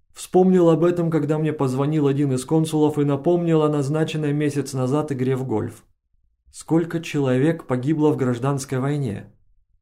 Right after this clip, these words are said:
Сегодня заходил один немец. Он спрашивал, сколько лет продлится эта война. Вопрос удивил меня в свете последних новостей.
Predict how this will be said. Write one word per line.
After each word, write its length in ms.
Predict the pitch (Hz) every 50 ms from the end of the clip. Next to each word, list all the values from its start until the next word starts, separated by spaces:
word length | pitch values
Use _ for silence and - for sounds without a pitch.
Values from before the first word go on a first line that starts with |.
| _ _ _ _ _ _ _ _ _ _ _ _ _ _ _ _
Сегодня 420 | - - 165 165 185 180 165 170
заходил 460 | 151 135 147 147 147 135 131 147 139 131
один 240 | 131 131 135 135
немец. 480 | 131 123 110 101 95 92 - - - _ _ _ _ _ _ _ _ _ _ _ _ -
Он 140 | 120 131 135
спрашивал, 540 | - - - 151 160 156 - 151 139 135 131
сколько 400 | 131 - 151 147 139 127 135 131
лет 200 | 143 156 151 -
продлится 440 | 135 131 131 131 156 156 151 151
эта 280 | 151 156 151 156 - 107
война. 500 | 98 95 95 98 98 - - - - - _ _ _ _ _ _ _ _ _ _ _ _
Вопрос 480 | - - 120 120 - 139 156 175 175 -
удивил 400 | 170 160 147 135 127 151 160 160
меня 280 | 160 160 151 151 147 143
в 60 | -
свете 280 | - 139 143 143 160
последних 560 | 156 - 127 127 - 117 117 117 120 110 - -
новостей. 720 | 117 117 117 113 113 - - - 107 104 104 101 - _